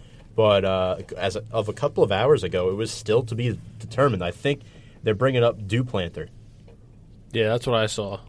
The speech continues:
Speaker 2: I mean, I don't know anything about that guy, but
Speaker 1: Uh, apparently he's a very young kid, and, you know, I, he's, yeah, they just brought him up to start the game. Uh, pretty much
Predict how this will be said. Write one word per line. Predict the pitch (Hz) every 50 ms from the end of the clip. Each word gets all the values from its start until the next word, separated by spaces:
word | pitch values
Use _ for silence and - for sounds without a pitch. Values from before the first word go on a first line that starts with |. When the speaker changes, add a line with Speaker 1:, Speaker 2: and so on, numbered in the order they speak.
| - - -
Speaker 2:
I | 127 120 117
mean, | 117 120
I | 120 127 131
don't | 127 123
know | 123 120 113
anything | 113 113 107 101 110 107
about | 107 104 101 98 -
that | 110 95 95 -
guy, | - 90 90 90
but | 90 - 95 95 92 92 - -
Speaker 1:
Uh, | - -
apparently | - - - 107 117 117 113
he's | 104 101
a | 92
very | 90 110 110 107
young | 104 101 101 104 98 95
kid, | - - 95 98 98 95
and, | 95 90 90 85 85 - -
you | 85
know, | 80 - 80 -
I, | - 87
he's, | 85 82 85 - - - - - - - - - - - - - - - - - - - - - - - - - - - - - - - -
yeah, | 92 92 110 104 - - -
they | 82 82
just | 82 - -
brought | - 90 85
him | 87 90
up | 98 107 -
to | -
start | - - 101 98 117 113
the | 104
game. | 92 101 135 165 180 - - - -
Uh, | - 95 95 101 95 87
pretty | - - 101 104
much | 120 151 156 - - - -